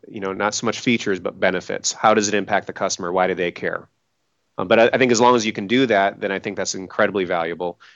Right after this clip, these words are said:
And, and again, as Damien said, if that allows you to charge a premium for your service because it gives them that experience that nobody else does, then by all means.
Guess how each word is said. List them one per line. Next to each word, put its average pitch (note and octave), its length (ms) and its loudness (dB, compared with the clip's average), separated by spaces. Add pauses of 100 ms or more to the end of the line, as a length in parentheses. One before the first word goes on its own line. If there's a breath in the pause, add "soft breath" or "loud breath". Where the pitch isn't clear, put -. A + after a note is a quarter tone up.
(180 soft breath)
And, F2+ 380 -6
and F#2+ 100 -6
again, F#2+ 420 -2 (160)
as F2+ 140 -8
Damien G2 300 0
said, F2+ 300 -2 (220 loud breath)
if F#2+ 100 -6
that G#2 160 6
allows G2+ 400 4
you G2+ 120 -4
to - 120 -12
charge G2 240 0
a - 20 -8
premium A2+ 400 -2
for B2 140 -4
your B2 100 0
service C3 460 -2
because G2+ 360 -2
it F#2+ 140 -6
gives G2 240 0
them G#2+ 160 0
that G#2 160 4
experience G#2+ 400 -2
that A2+ 120 -6
nobody G#2+ 260 -2
else G#2+ 180 -2
does, A#2 280 0
then F#2+ 120 -4
by F#2+ 140 2
all F#2 160 0
means. F#2 440 -6